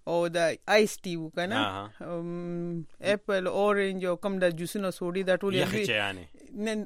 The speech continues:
Speaker 1: او یخې چایانې، آیس ټي،
Speaker 2: آه،
Speaker 1: آه.
Speaker 2: آه، یخې چایانې، دا پکې
Speaker 1: شنه او
Speaker 2: شته.
Speaker 1: توره چای وه، یخه وه که نه، په بوتلو کې بند یو لوی ټب وو، هغې کې واوره کې یخې پرتې، اوبه ځای په ځای په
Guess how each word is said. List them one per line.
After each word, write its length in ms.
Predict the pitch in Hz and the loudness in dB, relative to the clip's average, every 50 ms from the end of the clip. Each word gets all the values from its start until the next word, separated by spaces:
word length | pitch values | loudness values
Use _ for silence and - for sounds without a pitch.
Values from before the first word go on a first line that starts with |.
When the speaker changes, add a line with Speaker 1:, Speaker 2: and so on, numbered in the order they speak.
| - - | 4 6
Speaker 1:
او 200 | 190 180 165 170 | 8 8 8 6
یخې 260 | 233 262 - - 226 - - | 4 2 2 0 -4 -4 -2
چایانې، 260 | 175 170 175 185 170 | -2 0 0 0 0
آیس 320 | 151 190 196 190 185 190 - | 0 2 2 2 2 0 -4
ټي، 140 | - 185 185 | -4 0 2
Speaker 2:
آه، 140 | 185 170 208 | 4 6 6
Speaker 1:
آه. 160 | 208 262 302 | 6 6 4
Speaker 2:
آه، 60 | - - | 2 4
یخې 280 | - 339 247 202 - - - | 2 2 2 2 -2 -6 -8
چایانې، 280 | - 95 95 95 95 98 | -10 -10 -10 -10 -4 0
دا 100 | 117 113 | 0 0
پکې 80 | 104 - | 2 0
Speaker 1:
شنه 140 | 226 226 | 0 0
او 60 | 226 220 | 2 2
Speaker 2:
شته. 120 | 208 - | 2 2
Speaker 1:
توره 220 | 214 208 202 190 | 0 -2 -2 -2
چای 200 | 185 - 214 208 | -4 -2 0 0
وه، 120 | 202 185 175 | 2 2 2
یخه 280 | 180 185 - - 175 | 2 2 2 2 0
وه 100 | 165 160 | -2 -2
که 140 | 156 - 180 | 0 0 -2
نه، 140 | 185 226 254 | -2 -2 -4
په 140 | 277 - 185 | -4 -6 -6
بوتلو 380 | 185 175 175 175 - 202 190 | -4 -4 -4 -4 -4 -4 -4
کې 120 | 180 - 185 | -6 -6 -2
بند 220 | 175 185 185 190 | 0 0 0 0
یو 140 | 185 180 175 | 0 -2 -2
لوی 260 | 185 196 220 226 226 | -2 -2 -2 -2 -4
ټب 240 | 214 - 208 208 202 | -2 -4 -4 -4 -2
وو، 300 | 202 190 180 175 170 165 | -2 -2 0 0 -2 -4
هغې 60 | 180 | -6
کې 120 | 175 - 175 | -6 -6 -4
واوره 340 | 170 175 180 180 175 170 175 | 0 2 2 2 2 0 -2
کې 100 | - - | -4 -6
یخې 260 | 175 180 175 - 180 | -6 -6 -6 -6 -6
پرتې، 220 | - 170 165 - | -8 -8 -6 -4
اوبه 260 | 185 185 180 190 202 202 | -4 -2 0 2 2 2
ځای 180 | 185 196 190 | 2 2 0
په 140 | 185 - 185 | 0 -2 -6
ځای 200 | 185 190 190 185 | -4 -4 -4 -4
په 200 | 185 - 170 - | -4 -8 -12 -12